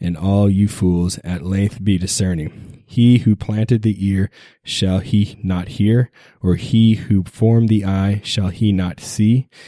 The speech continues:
He who chastises the nations, shall he not reprove them? He who teaches man knowledge, the Lord knows the thoughts of men are vain. Blessed is the man whom you instruct, O Lord, and whom you teach from your law,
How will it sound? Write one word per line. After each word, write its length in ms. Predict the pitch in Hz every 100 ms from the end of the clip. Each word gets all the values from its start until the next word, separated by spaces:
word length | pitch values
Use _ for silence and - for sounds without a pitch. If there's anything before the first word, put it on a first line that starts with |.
| -
He 260 | - 120 117
who 180 | - 98
chastises 960 | - 117 110 - 113 104 104 110 104
the 120 | - 98
nations, 500 | 95 98 - 104 101
shall 300 | - 104 98
he 220 | - 107
not 320 | 101 98 101
reprove 540 | 87 87 - 107 117
them? 300 | 120 127 135 - - - _
He 260 | - 117
who 140 | 107 98
teaches 500 | - 113 117 107 104
man 340 | 98 98 98
knowledge, 640 | 95 101 101 101 107 - - _ - _ _ _ _
the 160 | 98 95
Lord 360 | 98 107 110
knows 380 | 101 101 104 -
the 100 | -
thoughts 380 | - 101 104 110
of 100 | 95
men 260 | 90 95
are 120 | 92 87
vain. 440 | 87 82 156 - _ _ _
Blessed 380 | 98 110 117 120
is 140 | 113
the 100 | 110
man 400 | 98 98 101 98
whom 460 | 98 - 113 113 110
you 220 | 107 101 98
instruct, 520 | 92 - 98 92 -
O 40 |
Lord, 360 | 90 87 90 92
and 240 | 90 90
whom 400 | - 110 107 104
you 160 | 98 98
teach 340 | - 98 92
from 260 | - 95 95
your 140 | 87
law, 320 | 87 85 87